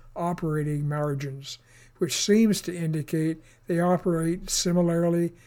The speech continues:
and are faced with the same expenses. Warren Buffett was wise to sell his airline stocks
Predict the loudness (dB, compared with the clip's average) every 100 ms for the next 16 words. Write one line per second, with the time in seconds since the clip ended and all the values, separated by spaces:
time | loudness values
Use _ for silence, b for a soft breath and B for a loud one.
0 | b -4 -4 -4 0 2 2 0 -8 -8
1 | -4 -2 -2 -4 -6 -2 -2 -2 -8 -10
2 | -14 -18 -20 -20 b b b b b 0
3 | 6 8 8 6 6 6 6 2 -4 -6
4 | -20 -8 -6 -2 0 2 0 0 -4 -4
5 | -2 -2 -4 -4 -2 -2 -2 -2 -4 -6
6 | -6 0 0 0 -6